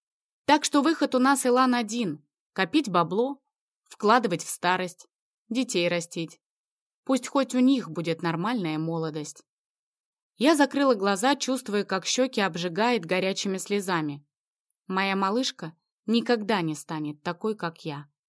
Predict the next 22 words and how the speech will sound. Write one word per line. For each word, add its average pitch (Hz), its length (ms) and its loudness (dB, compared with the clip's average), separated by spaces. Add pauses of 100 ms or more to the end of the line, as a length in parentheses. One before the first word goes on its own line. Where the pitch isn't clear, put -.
(240)
Я 190 140 -2
не 196 120 0
позволю. 175 640 -6 (760)
Мне 233 260 2
нужно 247 240 2
еще 247 300 2
пару 233 260 2
клиентов. 226 680 -4 (1000)
Катя 285 220 4
взглянула 214 540 2
на 190 140 -2
меня, 190 460 -4 (360)
щелкнула 208 580 2
пальцами, 226 540 0
подзывая 180 580 -2
Веника. 156 560 -4 (560)
"Давай, 285 400 8
сладкий, 233 680 0 (220)
организуй 277 640 6
нам 220 180 4
по 214 100 -2
коктейльчику. 190 840 -2